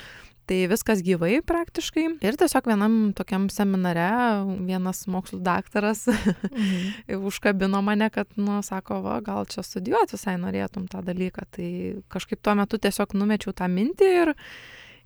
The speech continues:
Speaker 1: ir, kaip sakoma, nu, gyvenime nieks nevyksta šiaip sau. Tai,
Speaker 2: Mhm.
Speaker 1: mm, po pusės metų įstojau Kaune į dietetiką, nes tiesiog, e, pradėjau ieškotis pati kursų, gal kažkokių tai mitybos, bet po to galvoju,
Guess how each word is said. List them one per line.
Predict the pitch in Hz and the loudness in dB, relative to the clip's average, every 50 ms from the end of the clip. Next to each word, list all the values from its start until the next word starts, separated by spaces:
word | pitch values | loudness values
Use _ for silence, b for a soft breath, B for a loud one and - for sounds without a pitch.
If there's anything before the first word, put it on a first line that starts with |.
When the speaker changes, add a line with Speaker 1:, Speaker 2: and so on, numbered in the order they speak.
| - 208 | -2 0
Speaker 1:
ir, | 214 | 0
kaip | 208 - 220 202 | 0 0 -2 -2
sakoma, | - - 214 220 - 226 214 208 208 202 208 208 | 2 2 2 2 2 2 2 2 2 2 2 2
nu, | 208 208 214 208 | 2 2 2 0
gyvenime | 196 208 196 208 214 220 214 214 208 | 2 2 4 4 6 6 6 6 4
nieks | 220 226 - - 196 | 4 2 0 -2 -2
nevyksta | 190 190 190 - - - | -2 -2 -4 -2 -2 -2
šiaip | - - - 214 220 - - | -2 0 -2 -2 -4 -2 0
sau. | - 254 240 233 220 | 0 2 2 2 2
Tai, | 208 - 202 | 2 4 4
Speaker 2:
Mhm. | 190 196 196 202 202 196 196 190 | 4 4 2 2 0 -2 -2 -2
Speaker 1:
mm, | 190 190 190 202 214 208 - - - 190 - | -2 -4 -4 -4 -4 -6 -8 -8 -10 -10 -8
po | - 185 | -10 -8
pusės | - - 208 - 202 196 - 202 | -6 -4 -2 -2 -2 -2 0 0
metų | 190 185 196 208 - - 208 202 196 196 196 | 0 0 0 -2 -4 -4 -6 -4 -2 -2 -4
įstojau | - - - 202 196 202 208 202 202 | -4 -4 -2 0 0 2 2 0 0
Kaune | 196 - 196 196 202 202 202 196 196 196 | -2 -4 -4 -2 0 0 0 0 -2 -2
į | 185 175 | -2 -2
dietetiką, | 196 196 - - 202 185 - 170 - - 233 - | -4 -2 2 2 2 2 2 -2 -4 -4 -6 -8
nes | - - 180 - | -6 -8 -10 -10
tiesiog, | - - 180 - - 180 175 175 _ - 180 | -10 -10 -10 -8 -6 -6 -6 -6 _ -8 -8
e, | 190 190 185 185 185 - _ _ _ _ _ _ _ _ _ _ - - _ _ - - | -8 -6 -6 -6 -8 -10 _ _ _ _ _ _ _ _ _ _ -20 -20 _ _ -4 0
pradėjau | - 359 302 254 285 269 220 208 | 2 2 4 6 6 8 8 8
ieškotis | 196 185 - - - 233 240 233 220 - - | 6 4 2 0 0 0 0 2 0 -4 -4
pati | - 180 - - 190 | -4 -4 -2 -4 -4
kursų, | - - - 302 370 403 - - 277 220 | -2 0 2 4 4 4 2 0 0 2
gal | 202 185 185 | 2 2 0
kažkokių | - 185 - - 185 - - 185 | 0 -4 -8 -6 -6 -6 -6 -6
tai | - - 180 180 - B B B B B B B B B B B B B | -4 -2 -2 -2 -4 B B B B B B B B B B B B B
mitybos, | 190 190 - - 233 262 311 302 269 262 262 214 180 | -2 -2 -2 0 2 2 4 6 6 6 6 4 2
bet | 190 190 - | 0 -2 -2
po | - 185 | -2 -2
to | - 202 196 | 0 0 0
galvoju, | 190 190 190 180 185 190 196 196 196 196 196 190 | 0 0 -2 0 0 2 2 2 2 2 2 0